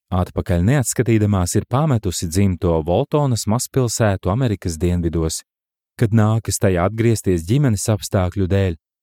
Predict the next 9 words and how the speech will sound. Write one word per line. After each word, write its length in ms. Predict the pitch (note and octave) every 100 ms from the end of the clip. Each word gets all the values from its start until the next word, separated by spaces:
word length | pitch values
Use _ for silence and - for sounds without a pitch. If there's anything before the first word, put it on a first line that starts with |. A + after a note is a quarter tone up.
| -
jaunā 320 | D3 F3+ E3
sieviete 480 | - G3 F3+ C3+ A#2
ir 80 | -
spiest 400 | - C#3+ B2+ -
atvadīties 640 | C#3+ B2 G#2+ G2+ F#2+ F2 F#2+
no 80 | F2
mierīgās 720 | A2+ D3+ G2+ F2+ F#2 F2 D#2
dzīves 320 | F#2 F2 - A#2
Ņujorkā 540 | C3 G2+ E2 G2+ F2